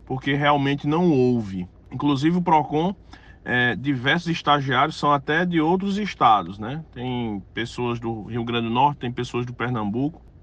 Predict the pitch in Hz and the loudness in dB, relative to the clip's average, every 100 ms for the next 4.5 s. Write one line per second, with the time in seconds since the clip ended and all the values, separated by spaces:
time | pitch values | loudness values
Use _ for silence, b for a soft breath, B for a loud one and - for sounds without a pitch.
0 | - 117 135 147 147 147 143 147 131 127 | -14 -2 0 0 0 2 4 4 4 4
1 | 131 - 127 131 - 147 127 117 127 127 | 4 -2 -2 -2 -4 -6 -2 -2 -2 -6
2 | 131 131 - 123 120 120 123 165 156 147 | -6 -6 -4 -6 -6 -6 -6 -4 -2 -2
3 | 175 - 175 B B B - 143 156 - | -2 -4 -10 B B B 0 2 2 2
4 | 156 131 135 139 | 2 2 2 0